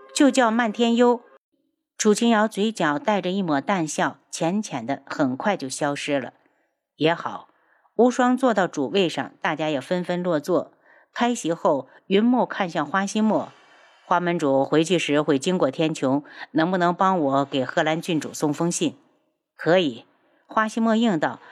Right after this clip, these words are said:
：“反正到时候找个弟子送过去就好，也不耽误事。”那等我写好后送到客栈去。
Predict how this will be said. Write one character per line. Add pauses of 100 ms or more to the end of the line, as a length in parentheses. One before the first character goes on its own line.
(140)
：“反
正
到
时
候
找
个
弟
子
送
过
去
就
好，
也
不
耽
误
事。” (640)
那 (140)
等
我
写
好
后
送
到
客
栈
去。